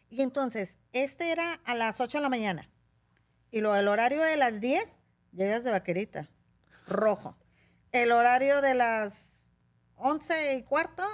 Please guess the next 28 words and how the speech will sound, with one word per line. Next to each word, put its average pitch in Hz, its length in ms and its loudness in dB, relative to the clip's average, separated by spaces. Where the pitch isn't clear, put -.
porque 180 280 -4
era 185 140 -2
nada 381 260 0
más 392 240 -4
así, 320 380 -10
yo 320 100 -6
no 359 80 -4
sé 381 120 -6
ni 381 80 -6
cómo 370 180 -2
llegábamos. 220 640 -2
Yo 208 160 -4
no 302 120 -2
sé 370 100 -2
ni 370 100 -2
cómo 330 220 -12
llegamos, 294 380 -2
pero 220 140 -8
llegábamos, 202 520 -4
muchas 220 360 -12
veces 202 220 -8
llegamos 185 260 -14
puntual, 185 420 -16
otras 151 320 -18
no. 311 160 -18
<laughs> - 200 -14
Otras 277 280 0
no. 311 160 -8